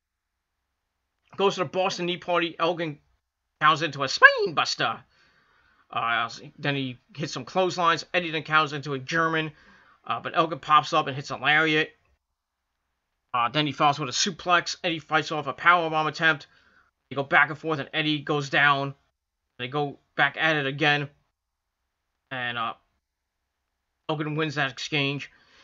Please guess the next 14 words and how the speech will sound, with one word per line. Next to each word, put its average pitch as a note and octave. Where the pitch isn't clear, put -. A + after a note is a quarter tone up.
But D3+
Eddie F#3
kept -
fighting F3
back, D#3
back D3
and D#3+
forth, E3
trading D#3
lariats. D3
Then C3
Eddie E3
levels D#3
him D#3